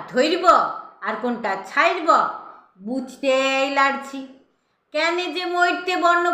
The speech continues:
পরিচয় বইটা পড়তে গেলাম, তুমি লিখেছ সদা সত্য কথা কহিবে, যে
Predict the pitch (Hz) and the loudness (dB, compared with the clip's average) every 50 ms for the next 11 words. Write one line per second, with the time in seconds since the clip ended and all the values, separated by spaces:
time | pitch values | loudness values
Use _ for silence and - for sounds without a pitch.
0 | 349 359 349 349 - - 359 349 302 349 349 349 339 359 339 339 339 339 320 330 | 0 -2 -2 -2 0 0 0 0 2 0 -2 0 0 0 0 2 2 2 0 2
1 | - 339 339 339 339 339 330 311 262 233 214 208 214 233 254 - - - _ _ | 0 -2 -2 -2 0 2 2 4 4 4 2 0 -2 -4 -8 -14 -18 -20 _ _
2 | _ _ _ _ - 311 302 302 302 269 240 240 262 254 - 359 392 403 392 - | _ _ _ _ -6 -2 0 0 2 0 0 -2 -6 -4 -2 0 0 0 0 2
3 | 370 311 247 208 175 175 175 - - - - - _ _ - 269 254 226 220 214 | 4 4 4 2 0 -2 -4 -8 -12 -16 -20 -20 _ _ -4 -2 -2 -2 2 4
4 | 285 262 262 254 254 - 277 247 - - - 262 254 254 254 254 - - 277 285 | 6 6 8 6 4 0 -4 -8 -8 -8 -8 -6 -2 0 0 0 0 2 2 4
5 | 330 330 - 302 262 208 208 - 156 - - - - _ _ _ _ _ _ _ | 4 4 2 -2 -4 -4 -6 -10 -12 -16 -18 -20 -20 _ _ _ _ _ _ _
6 | _ _ _ _ _ _ _ 185 196 277 | _ _ _ _ _ _ _ -8 -4 -2